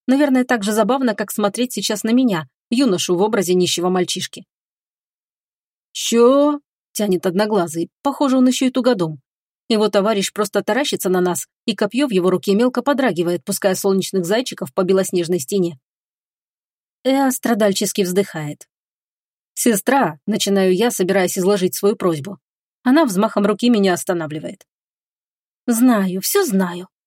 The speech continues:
Как же скучно. Проводи меня в кабак, брат, там побеседуем».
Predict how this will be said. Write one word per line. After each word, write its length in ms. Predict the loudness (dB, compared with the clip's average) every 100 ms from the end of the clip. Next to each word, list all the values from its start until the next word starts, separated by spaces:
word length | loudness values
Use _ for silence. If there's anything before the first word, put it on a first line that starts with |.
| _
Как 200 | -2 0
же 120 | 2
скучно. 680 | -2 -2 -2 0 0 -2 -2 -2
Проводи 340 | 0 2 4
меня 180 | 4 2
в 80 | 0
кабак, 380 | 0 0 -2 -2
брат, 280 | -4 -4 -2
там 180 | 0 2
побеседуем». 640 | 0 -2 -4 -2 0 -2